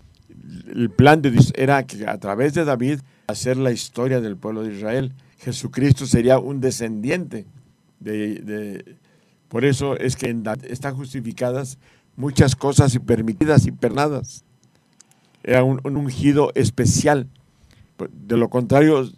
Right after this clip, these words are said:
se rompe todo el plan de Dios para escribir la historia del pueblo de Israel. En la, en el caso del padre Pro, simplemente es un sacrificio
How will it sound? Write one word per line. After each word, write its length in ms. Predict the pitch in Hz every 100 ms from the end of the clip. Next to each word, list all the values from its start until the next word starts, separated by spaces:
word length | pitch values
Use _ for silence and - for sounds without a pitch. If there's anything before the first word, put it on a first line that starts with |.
| _ _ _
se 280 | - - 120
rompe 520 | 113 139 139 127 147
todo 400 | - _ 131 135
el 100 | 131
plan 320 | 110 120 120 127
de 100 | 127
Dios 220 | 117 - _ _ _ -
para 160 | 117
escribir 520 | 117 - 120 113 127
la 120 | 131 123
historia 420 | - 123 123 127
del 160 | 117 95
pueblo 300 | 104 110 110
de 100 | 104
Israel. 440 | 101 110 120 139 131 _ - _ _ _ _ -
En 180 | 123
la, 60 | 117
en 120 | 107
el 200 | 123 120
caso 260 | 101 156 165
del 140 | 156
padre 340 | 135 127 135 147
Pro, 380 | 135 120 131 - - _ _ -
simplemente 1080 | - 120 104 127 127 127 120 135 139 139 - _ _ -
es 160 | 131
un 80 | 131
sacrificio 580 | 139 123 - - 143 151